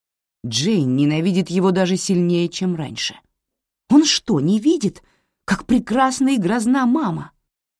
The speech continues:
Он не видит, что ее следует бояться? И она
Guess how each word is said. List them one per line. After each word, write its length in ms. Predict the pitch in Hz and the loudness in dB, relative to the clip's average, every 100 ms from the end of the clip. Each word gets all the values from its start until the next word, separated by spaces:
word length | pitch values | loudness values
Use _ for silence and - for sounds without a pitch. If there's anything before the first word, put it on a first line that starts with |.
| _ - | _ 4
Он 280 | 233 247 | 6 8
не 140 | 233 214 | 6 4
видит, 340 | 247 359 381 | 4 4 4
что 200 | - 359 | 2 2
ее 180 | 294 226 | 4 2
следует 480 | - 226 175 170 139 | -2 -2 0 -2 -2
бояться? 600 | 202 254 233 - - - _ _ _ _ _ _ _ _ _ _ _ | -4 -4 -6 -10 -14 -14 _ _ _ _ _ _ _ _ _ _ _
И 140 | 185 185 | -2 2
она 540 | 170 180 240 202 - | 2 2 0 0 -2